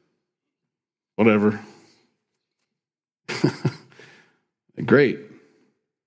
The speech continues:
But for me, when the believer stops coming to church to see if they're gonna be blessed,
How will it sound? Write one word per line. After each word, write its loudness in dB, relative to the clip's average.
But -6
for 2
me, 6
when 2
the 4
believer 4
stops 2
coming 4
to 0
church 0
to -2
see 4
if 2
they're 4
gonna 4
be 4
blessed, 0